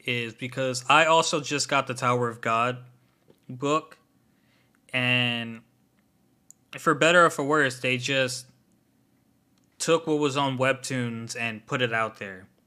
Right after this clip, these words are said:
So the very first episode, the very first art style is how they put it on the book. And although I think it's cool to see how the show progressed in the art style,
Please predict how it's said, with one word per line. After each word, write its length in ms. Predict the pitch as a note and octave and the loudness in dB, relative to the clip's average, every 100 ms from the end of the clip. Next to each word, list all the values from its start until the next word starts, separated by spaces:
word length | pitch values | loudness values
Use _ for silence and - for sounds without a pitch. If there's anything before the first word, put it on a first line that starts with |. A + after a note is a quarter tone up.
| - | -12
So 480 | - B2+ A#2 A2 G#2+ _ _ _ _ | -2 0 0 -4 -10 _ _ _ _
the 160 | A#2 B2 | -8 -4
very 360 | B2 D#3+ E3+ E3 | 4 6 6 4
first 340 | E3+ D#3 - | 0 0 2
episode, 600 | D3+ D3 B2 C3 A#2+ A2 | 0 0 -4 -2 0 -2
the 80 | A#2+ | -4
very 340 | A#2+ C3+ C#3 | 0 2 0
first 320 | B2+ D3 C#3 - | -2 -4 -2 2
art 220 | C#3 C3 | 2 2
style 480 | - A#2 A2 G#2+ G#2+ - | -2 0 -2 -4 -10 -6
is 200 | A#2+ B2 | -6 -2
how 160 | B2 A#2+ | -2 0
they 140 | A#2 | -2
put 180 | A#2 A#2 | -6 -6
it 120 | A2 | -6
on 80 | G#2+ | -8
the 40 | G#2+ | -6
book. 300 | A#2 A2 - | -6 -6 -6
And 260 | A#2+ A2+ A2 _ _ _ _ _ _ _ _ _ _ - - - | -8 -8 -14 _ _ _ _ _ _ _ _ _ _ -20 -10 2
although 280 | D3+ E3 E3+ | 4 6 6
I 80 | |
think 180 | E3+ F3+ | 6 2
it's 120 | D#3 - | -4 -4
cool 300 | - D3 D#3 | -4 0 0
to 100 | C#3 | 0
see 320 | - C#3+ C3+ | -2 -4 -4
how 260 | C3+ C#3 C3 | 0 0 0
the 140 | B2 | -2
show 280 | A#2+ C3+ B2+ | -4 -2 -2
progressed 600 | B2+ B2 A2+ A#2 B2+ - _ _ _ _ _ _ _ _ _ _ - | -4 -8 -6 -4 -4 -8 _ _ _ _ _ _ _ _ _ _ -4
in 140 | C3 | -2
the 140 | B2+ A#2+ | -2 -2
art 220 | A#2+ B2+ | -2 -2
style, 480 | - D3 D3+ D#3+ | 0 0 0 0